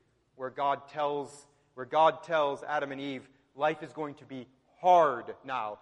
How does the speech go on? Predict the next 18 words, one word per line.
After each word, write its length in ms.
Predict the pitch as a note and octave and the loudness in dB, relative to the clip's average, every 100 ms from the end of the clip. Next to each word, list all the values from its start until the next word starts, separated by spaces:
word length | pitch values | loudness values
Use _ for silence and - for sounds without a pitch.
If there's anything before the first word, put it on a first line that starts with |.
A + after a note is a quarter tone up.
| _ | _
Life 200 | D#3 E3+ | 0 0
is 100 | D#3 | -2
going 200 | D3 D3+ | -6 -6
to 80 | - | -6
be 160 | C#3 A#2+ _ _ | -12 -12 _ _
hard 440 | F3+ G#3+ E3+ A#2+ G#2+ - - _ - | 8 10 10 6 -4 -16 -20 _ -16
because 260 | - D#3+ | -6 -6
of 80 | C#3 | -4
the 80 | C#3 | -8
curse. 640 | E3 D3+ G#2 - - - - _ _ _ _ _ | -2 -2 -4 -14 -18 -20 -20 _ _ _ _ _
You 140 | - G3+ | -2 2
are 60 | |
going 200 | F3 E3+ | 4 2
to 140 | D#3 D3+ | 0 -6
eat 300 | G3+ G#3+ - | -4 -4 -4
the 60 | D#3+ | -10
bread 360 | C3+ F#3+ F#3+ | 0 6 6
of 80 | D3 | 6